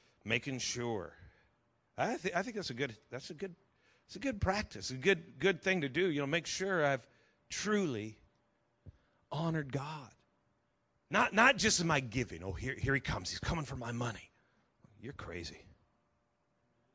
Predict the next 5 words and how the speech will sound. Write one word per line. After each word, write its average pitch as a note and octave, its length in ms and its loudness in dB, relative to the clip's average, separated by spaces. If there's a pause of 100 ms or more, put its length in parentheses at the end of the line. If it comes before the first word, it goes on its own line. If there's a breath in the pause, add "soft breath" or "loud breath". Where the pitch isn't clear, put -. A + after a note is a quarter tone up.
(1160)
How E3 100 2
about G#3 160 6
with C#3+ 120 0
your G2+ 140 0
life? G2 520 -2